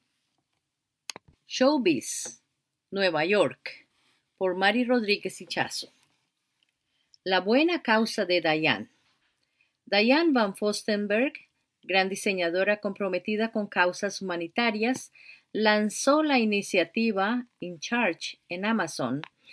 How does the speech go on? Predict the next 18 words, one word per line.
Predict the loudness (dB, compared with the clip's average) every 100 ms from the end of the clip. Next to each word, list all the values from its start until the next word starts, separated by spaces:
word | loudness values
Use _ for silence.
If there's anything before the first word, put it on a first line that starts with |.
| -20 _
en | 2 2
colaboración | 0 2 4 4 4 4 2 0 0 2 2
con | 0 -2 0
un | 0
grupo | 0 -2 0
de | 0 0
emprendedoras | 0 -2 2 2 4 2 -2 -2
estadounidenses. | -6 -2 -2 -2 -2 -2 0 0 -4 -14 -16 -20 _ _ _ _ _ _ _
El | 2
objetivo, | 2 0 -4 -2 -2 -2 -4 _ _ _ _
impulsarlas | 0 2 2 -4 0 0 2 0 -2
a | -2
ser | -2 0
las | -2 -4
mujeres | -6 -2 0 0 -2
que | -6 -2
quieren | 0 0 -4
ser. | -2 2 2